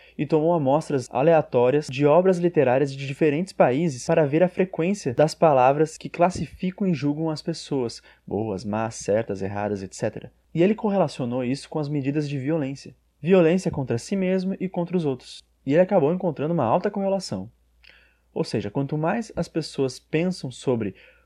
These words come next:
o que as outras pessoas são e o que suas ações são, maior é a violência nessas culturas. Agora,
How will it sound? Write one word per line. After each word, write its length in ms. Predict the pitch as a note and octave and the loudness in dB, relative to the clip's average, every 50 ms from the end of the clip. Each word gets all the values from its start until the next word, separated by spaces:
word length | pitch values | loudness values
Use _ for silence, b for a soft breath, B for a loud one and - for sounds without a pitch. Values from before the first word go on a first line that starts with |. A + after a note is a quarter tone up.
| b b | b b
o 140 | - A#2 A#2 | -10 -10 -10
que 220 | - - D3+ D3 | -6 -2 0 2
as 160 | D3+ C#3+ C3 | 2 4 2
outras 240 | C3+ C3+ - C#3 - | 2 -2 -2 -8 -4
pessoas 380 | - C3+ B2 - - A#2+ B2 - | -4 -4 -4 0 -2 -2 -2 -2
são 520 | - - - A#2 B2 B2 A#2+ A#2 A#2 A#2+ b b b b b | -6 -6 -4 -4 -2 -4 -4 -8 -10 -12 b b b b b
e 60 | - | -8
o 60 | A#2+ A2+ | -8 -6
que 120 | - - | -6 -8
suas 240 | B2 - C#3 A#2+ A#2+ | -4 -4 -4 -2 0
ações 400 | A#2 A2+ - - - F#2 F#2+ - | -2 -2 -2 -6 -8 -8 -8 -6
são, 360 | - - C#3+ E3+ D#3 C3 B2 _ _ _ _ b b b b b b b | -4 -2 -2 -2 -2 -4 -8 _ _ _ _ b b b b b b b
maior 380 | - D#3 D#3+ D#3 C#3 C#3+ D#3+ F3 | -4 0 2 4 6 6 8 8
é 40 | F3+ | 6
a 80 | F3 E3 | 4 4
violência 460 | D#3 D#3+ D#3+ C#3+ C3 C3+ C3+ - C#3+ | 4 2 2 2 0 -2 -2 -2 -4
nessas 240 | C3 - - - - | -4 -4 -6 -12 -10
culturas. 420 | - C#3+ - - A#2 G#2+ - - _ | -12 -12 -10 -8 -10 -10 -10 -12 _
Agora, 400 | - B2+ B2 A#2 G#2+ G2+ G2+ G2+ | -4 -2 0 2 2 0 -2 -8